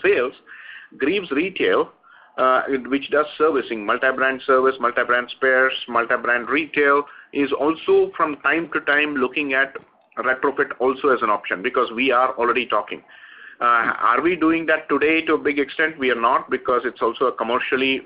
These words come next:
uh, viable proposition. But that's something that we have been exploring for a while, and if the right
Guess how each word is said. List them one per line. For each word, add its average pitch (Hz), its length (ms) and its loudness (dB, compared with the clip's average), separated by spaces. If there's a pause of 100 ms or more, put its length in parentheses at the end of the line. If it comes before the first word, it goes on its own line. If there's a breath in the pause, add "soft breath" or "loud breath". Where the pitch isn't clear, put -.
(140)
uh, 110 580 0 (100)
viable 113 420 2
proposition. 98 560 -4 (420 loud breath)
But 151 200 -2
that's 117 240 0
something 180 380 -2
that 156 140 0
we 147 80 0
have 135 280 -4
been 143 160 0
exploring 151 580 0
for 147 120 2
a 127 40 2
while, 104 320 2 (180)
and 131 200 0
if 135 180 -2
the 139 140 2
right 143 240 2